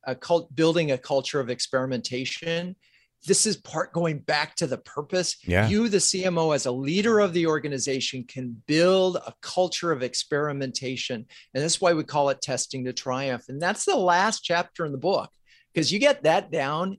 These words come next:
Speaker 1: if you constantly have twenty percent of your budget and you have a relationship with your C F O, your C F O knows what your tests are. And they're hoping that you're gonna be able to show a four X or a five X with one of your ten percent. And,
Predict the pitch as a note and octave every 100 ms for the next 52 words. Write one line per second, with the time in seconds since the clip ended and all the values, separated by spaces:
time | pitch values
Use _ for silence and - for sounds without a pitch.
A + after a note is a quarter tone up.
0 | _ D3 - A#3+ - - E3+ F#3 - -
1 | - G3 E3 D3 C#3 - E3 F#3+ E3 E3
2 | D#3+ C#3 C3 A2+ B2+ D3 F3 - - -
3 | E3+ G3+ G3+ E3+ E3+ D3+ C#3 C#3+ - E3
4 | F3+ E3 - B2 B2+ - D#3 D3+ - D#3
5 | D#3 D3+ - D#4+ C#4 A#3 B3+ G#3 F#3+ G#3
6 | F#3 G#3 A#3 D#4+ - D3 A2 - C3 _
7 | - F3+ G3 B3+ F#3 B3 E4 E4+ E3 E3
8 | F#3+ - - - G#3 A3+ C4 B3 A3 A3+
9 | A3 G#3 - C4 C4+ F#3 - F#3+ E3+ D3+
10 | - - C#3+ - D3 C#3+ C3+ C3 - C#3
11 | A#2+ C3+ C#3+ C#3+ C3 B2+ B2 - D3 B2+
12 | C3 - C3 B2 A#2+